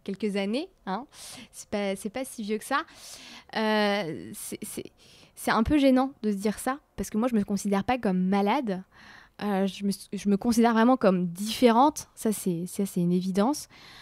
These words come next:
Euh, et si, si le terme maladie, euh, me permet d'accéder à des soins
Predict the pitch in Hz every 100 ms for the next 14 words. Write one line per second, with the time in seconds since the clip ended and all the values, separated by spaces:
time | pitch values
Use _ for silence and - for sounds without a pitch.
0 | - - - - - 202 190 - 214 -
1 | - 247 247 233 226 220 - 240 240 240
2 | 233 214 220 220 233 226 196 196 196 214
3 | 214 220 196 - 196 196 190 202 196 -
4 | 220 214